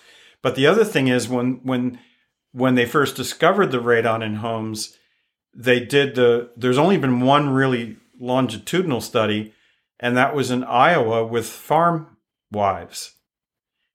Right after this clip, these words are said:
And the reason for that is because the, the, that was the largest population of people who spend a lot of time indoors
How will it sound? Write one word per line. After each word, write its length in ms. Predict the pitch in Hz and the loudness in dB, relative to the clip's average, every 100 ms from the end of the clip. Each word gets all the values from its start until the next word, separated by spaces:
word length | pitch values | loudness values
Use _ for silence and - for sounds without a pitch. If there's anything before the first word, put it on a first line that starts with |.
| - | -4
And 400 | 120 120 120 110 | 0 0 0 -4
the 80 | 123 | -2
reason 360 | 151 214 180 | 0 0 0
for 120 | 127 120 | -2 2
that 220 | 117 117 | 4 4
is 200 | 117 110 | 2 -2
because 640 | 127 - 127 117 110 - _ _ _ _ _ _ _ _ _ - | -10 -2 0 2 -2 -10 _ _ _ _ _ _ _ _ _ -14
the, 260 | 120 - _ 113 | -10 -10 _ -6
the, 340 | 120 127 127 | 2 4 4
that 180 | 120 139 | 2 2
was 140 | 139 131 | 2 0
the 120 | 127 | 2
largest 500 | 131 143 165 180 - | 4 4 2 -4 0
population 800 | 156 151 143 135 131 127 135 135 | 0 2 -2 -2 -2 -4 -6 -6
of 280 | 120 117 - | -6 -6 -6
people 640 | 151 151 117 107 104 - _ _ _ 131 | -8 -6 -2 -2 -4 -12 _ _ _ -4
who 100 | 127 | -2
spend 340 | - 131 127 | 0 0 2
a 40 | 117 | 2
lot 280 | 123 127 | 4 4
of 80 | 135 | 2
time 320 | - 135 131 123 | -2 -2 0 -2
indoors 840 | 135 135 131 127 117 107 107 - | -4 -2 0 2 2 2 -4 -10